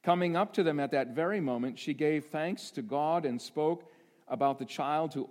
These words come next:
all who were looking forward to the redemption of Jerusalem.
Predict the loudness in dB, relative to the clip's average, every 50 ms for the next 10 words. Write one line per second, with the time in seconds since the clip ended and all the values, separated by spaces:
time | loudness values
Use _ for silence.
0 | -6 -4 -2 0 0 2 0 0 -2 -4 -2 -2 0 0 0 0 0 0 -2 -4
1 | -4 -6 -6 -8 -8 -6 -4 -2 0 0 0 0 -2 -2 -4 -8 -12 -8 -6 -6
2 | -4 -4 -6 -4 -4 -4 -4 -4 -6 -8 -8 -8 -8 -8 -8 -8 -6 -4 -4 -4
3 | -6 -8 -10 -10 -10 -10 -10 -14